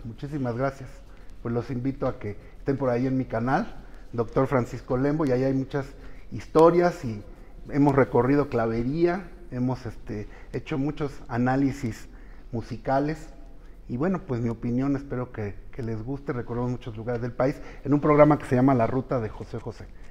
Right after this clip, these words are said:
y que rememora los lugares que él visitó, conoció y las historias, ¿no? Y pues muchas gracias a ti y a Betty por,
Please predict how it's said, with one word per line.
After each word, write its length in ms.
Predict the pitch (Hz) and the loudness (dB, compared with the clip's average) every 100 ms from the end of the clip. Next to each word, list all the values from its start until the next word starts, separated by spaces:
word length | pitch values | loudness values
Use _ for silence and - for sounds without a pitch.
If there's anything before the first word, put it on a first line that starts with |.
| - | -12
y 40 | 120 | -8
que 160 | - 156 | -4 0
rememora 600 | 123 120 123 127 135 143 | 2 4 4 4 4 2
los 180 | 120 110 | 0 -4
lugares 420 | 117 120 117 117 - | -4 -2 -4 -4 -10
que 180 | 107 107 | -8 -6
él 80 | 110 - - - - - - | -8 -12 -16 -16 -12 -12 -8
visitó, 580 | 117 113 113 - 120 113 | -6 -4 -6 -2 -2 -2
conoció 540 | - 110 107 - 123 120 | -6 -6 -6 -8 -8 -6
y 20 | |
las 240 | 107 101 | -8 -10
historias, 460 | - - 117 107 101 | -12 -10 -10 -8 -10
¿no? 120 | 104 160 - - - | -10 -14 -18 -18 -16
Y 60 | 120 | -12
pues 180 | - 117 | -6 -4
muchas 240 | 131 127 | -2 -2
gracias 300 | 123 117 120 | -2 -4 -6
a 80 | 110 | -6
ti 300 | - 127 139 160 | -8 -8 -8 -8
y 60 | |
a 80 | 98 92 - - | -10 -12 -14 -6
Betty 300 | 120 113 - | -4 -4 -6
por, 220 | - - | -10 -10